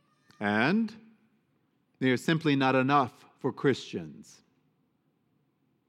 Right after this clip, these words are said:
Now, you have been with me seven years, and we've been studying.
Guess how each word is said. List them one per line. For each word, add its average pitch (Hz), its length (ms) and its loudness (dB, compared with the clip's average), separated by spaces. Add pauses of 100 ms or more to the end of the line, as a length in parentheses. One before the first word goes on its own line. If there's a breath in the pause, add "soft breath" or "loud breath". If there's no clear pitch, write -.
(300)
Now, 92 280 -6
you 110 140 -2
have 131 140 -2
been 113 180 0
with 110 200 -2
me 113 160 -4
seven 104 380 -4
years, 107 400 0
and 101 100 -6
we've 98 180 -4
been 92 200 -8
studying. 117 540 -4